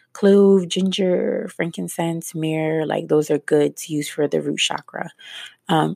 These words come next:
and always, like I, I think I said it, I mentioned before, um, in a different episode, like, always envision bright red, like a blood bright red, um, color in that region, just vibrating and pulsating. And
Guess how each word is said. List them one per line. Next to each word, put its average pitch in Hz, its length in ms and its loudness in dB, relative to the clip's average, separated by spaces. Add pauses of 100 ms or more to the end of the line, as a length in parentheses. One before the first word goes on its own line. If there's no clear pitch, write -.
and 175 200 0
always, 190 300 4
like 180 140 0
I, 165 140 2 (120)
I 170 60 2
think 185 240 -4
I 170 80 2
said 165 240 0
it, 165 100 2
I 170 120 -4
mentioned 156 360 -6
before, 156 680 2 (160)
um, 156 340 0
in 165 140 -2
a 156 80 -2
different 156 420 -4
episode, 151 460 -2
like, 143 240 -2
always 160 320 4
envision 151 680 0 (540)
bright 151 400 2
red, 151 420 2
like 160 240 -4
a 156 80 0
blood 151 640 4 (260)
bright 160 380 0
red, 143 420 -2 (600)
um, 156 540 -4 (480)
color 156 540 2
in 156 220 -6
that 151 200 -2
region, 147 600 -6
just - 380 -4
vibrating 143 680 -2
and 135 140 -10
pulsating. 147 680 -6
And 139 200 -6